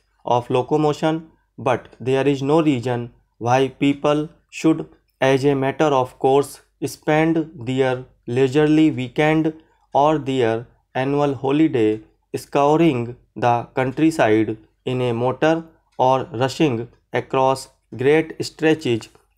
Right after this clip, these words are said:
of country in a train. Next para. In consequence of the short space of time at our own disposal, and having regard to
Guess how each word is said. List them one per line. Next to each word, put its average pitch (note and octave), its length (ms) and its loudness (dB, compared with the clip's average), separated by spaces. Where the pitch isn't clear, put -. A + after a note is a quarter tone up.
of A#2+ 280 0
country C3+ 500 0
in C#3 160 2
a A#2 120 0
train. A2+ 460 -2
Next D3 280 -2
para. D#3+ 400 0
In C#3+ 160 2
consequence E3+ 800 0
of C3+ 260 0
the C3 300 0
short D3+ 520 0
space D#3 420 0
of C3 220 -2
time A#2 440 0
at D3 320 0
our B2 400 0
own D3 360 0
disposal, B2 720 -2
and B2+ 460 -2
having C3+ 380 0
regard C#3 720 0
to A#2+ 360 0